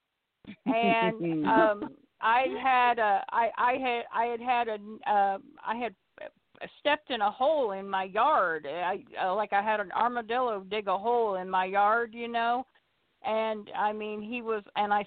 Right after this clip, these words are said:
Speaker 1: stepped in the hole and I hurt my knee, so I was having to walk with the cane. And that was way before I had both of my knees replaced.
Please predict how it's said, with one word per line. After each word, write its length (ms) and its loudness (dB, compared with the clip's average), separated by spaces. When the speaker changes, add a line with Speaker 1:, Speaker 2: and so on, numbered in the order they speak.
Speaker 1:
stepped 320 -2
in 120 -8
the 100 -2
hole 380 0
and 120 -4
I 120 -2
hurt 200 -4
my 140 -8
knee, 260 -10
so 60 -4
I 140 -2
was 180 -10
having 300 -2
to 100 -6
walk 260 0
with 120 -14
the 260 -12
cane. 240 -6
And 100 -10
that 180 0
was 160 -4
way 240 0
before 400 -2
I 60 0
had 160 -2
both 220 -2
of 60 -14
my 120 -4
knees 280 -8
replaced. 520 -4